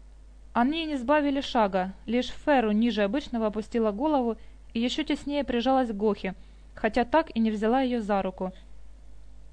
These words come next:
Один из незнакомцев, здоровяк с длинными нестриженными чёрными усами, наползавшими на верхнюю губу, ухмыльнувшись, негромко окликнул их.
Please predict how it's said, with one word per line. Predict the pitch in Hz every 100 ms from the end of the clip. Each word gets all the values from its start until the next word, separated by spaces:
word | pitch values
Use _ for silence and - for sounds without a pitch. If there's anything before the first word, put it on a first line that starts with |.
| - -
Один | 254 311 339
из | -
незнакомцев, | 294 277 262 359 359 - 190 196 -
здоровяк | 202 247 277 269 220 208
с | 190
длинными | 220 269 220 202
нестриженными | 202 208 226 240 208 202 202
чёрными | 247 220 214 202
усами, | 202 - 302 277 202 - - -
наползавшими | 220 220 233 240 233 - 208 208
на | 214
верхнюю | 220 220 214 208
губу, | 233 196 196 - - - - - -
ухмыльнувшись, | 247 - 262 247 330 339 285 262 - -
негромко | 220 214 269 320 294 269
окликнул | 262 254 247 240 214 202
их. | 196 196